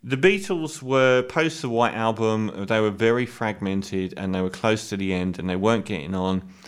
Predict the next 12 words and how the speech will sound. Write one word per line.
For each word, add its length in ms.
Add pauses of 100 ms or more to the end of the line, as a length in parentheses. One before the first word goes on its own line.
(340)
uh, 460
lots 280
of 80
problems, 680
and 420
they 120
decided 840
their 140
next 280
project 400
would 220
be 440